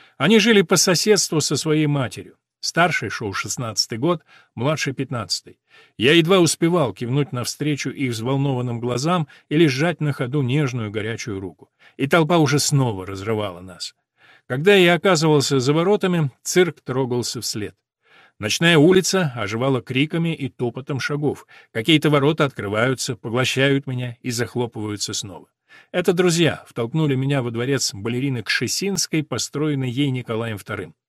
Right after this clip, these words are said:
Здесь укрепился центральный штаб большевиков, и на шёлковой мебели заседают серые шинели,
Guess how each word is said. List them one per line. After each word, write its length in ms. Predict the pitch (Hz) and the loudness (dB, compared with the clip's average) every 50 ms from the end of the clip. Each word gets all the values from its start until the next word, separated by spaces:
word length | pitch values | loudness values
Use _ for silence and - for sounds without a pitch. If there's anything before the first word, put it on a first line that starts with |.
| _ _ - | _ _ -6
Здесь 300 | 170 190 233 220 - - | 0 4 4 4 4 4
укрепился 580 | 208 - 214 208 - 214 175 135 - - 120 | 2 2 0 0 2 2 2 2 2 -2 -4
центральный 480 | - - 151 143 139 156 160 160 156 147 | -4 -2 -2 -2 -2 -2 -2 -2 -2 -2
штаб 240 | 123 - - 156 143 | -2 -2 -2 -2 -2
большевиков, 640 | 131 143 139 - - 143 156 165 - 220 208 - - - - _ | -2 -2 -2 -2 -2 -2 0 4 4 4 4 2 -2 -14 -18 _
и 120 | - 180 190 | -2 0 0
на 160 | 196 180 165 | 2 0 0
шёлковой 500 | - - 190 160 139 139 147 135 135 139 | 0 0 2 2 2 2 0 0 0 0
мебели 380 | 156 196 208 202 185 165 160 | 2 2 2 2 2 2 2
заседают 560 | 147 127 139 131 - 156 139 170 180 160 135 - | 0 0 0 -2 -2 -4 -2 -2 0 0 -2 -2
серые 400 | - - 170 165 165 160 156 143 | -2 -2 -2 0 0 0 0 0
шинели, 520 | - - 160 165 180 165 123 92 85 - | -2 -2 -2 -2 -2 -2 -2 -4 -6 -10